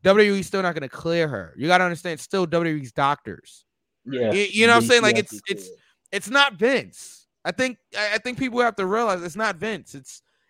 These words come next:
Speaker 1: it's the doctors. It's the publicly traded company. There's a lot
Speaker 2: Mm-hmm.
Speaker 1: of people involved with her being cleared there than, you know, in A E W. Um, Bonji, welcome. It's okay. You're here now.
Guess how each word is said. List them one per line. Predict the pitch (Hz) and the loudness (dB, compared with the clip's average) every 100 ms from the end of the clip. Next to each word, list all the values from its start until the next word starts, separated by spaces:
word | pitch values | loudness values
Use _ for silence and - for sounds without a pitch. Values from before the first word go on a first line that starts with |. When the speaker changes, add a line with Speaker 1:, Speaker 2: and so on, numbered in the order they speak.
| - | -12
Speaker 1:
it's | 170 - | -12 -10
the | 165 | -12
doctors. | 131 175 202 202 165 | 0 2 2 -2 -6
It's | 170 | -8
the | 147 | -10
publicly | - 185 185 185 180 180 | -8 -4 -4 -4 -6 -8
traded | 180 170 160 | -6 -6 -6
company. | 170 151 165 160 156 _ _ | -6 -6 -8 -8 -10 _ _
There's | 165 165 | -8 -6
a | 156 | -6
lot | 139 135 156 175 180 180 | -8 -6 0 6 8 6
Speaker 2:
Mm-hmm. | 127 120 139 | 4 -2 -4
Speaker 1:
of | - | -4
people | 202 - - - - - | 4 8 10 10 10 10
involved | - 160 165 151 139 127 - _ _ _ _ | 10 4 4 4 0 -6 -20 _ _ _ _
with | 139 156 135 127 _ _ _ _ _ _ | -4 -2 -2 -6 _ _ _ _ _ _
her | - 202 | 4 4
being | 165 175 160 | 4 -2 -6
cleared | - 175 180 165 143 | -10 -6 -4 -4 -6
there | 131 127 113 110 113 _ _ _ _ _ _ | -8 -8 -6 -8 -12 _ _ _ _ _ _
than, | 151 143 143 127 127 _ _ _ _ - | -8 -4 -4 -6 -12 _ _ _ _ -10
you | 143 | -8
know, | 113 117 | -6 -6
in | 117 113 | -8 -10
A | 117 | -12
E | 110 | -8
W. | 120 107 82 - _ _ _ - | -6 -8 -10 -20 _ _ _ -2
Um, | 156 170 165 165 160 _ 127 | 4 6 6 4 2 _ 0
Bonji, | 190 240 190 262 | 2 2 0 0
welcome. | 247 247 208 123 92 | 2 2 0 -12 -12
It's | 120 | -6
okay. | 190 190 220 143 82 98 | -6 -2 -2 -2 -6 -12
You're | 135 | -8
here | 180 180 | -4 -4
now. | 170 110 67 | -4 -8 -12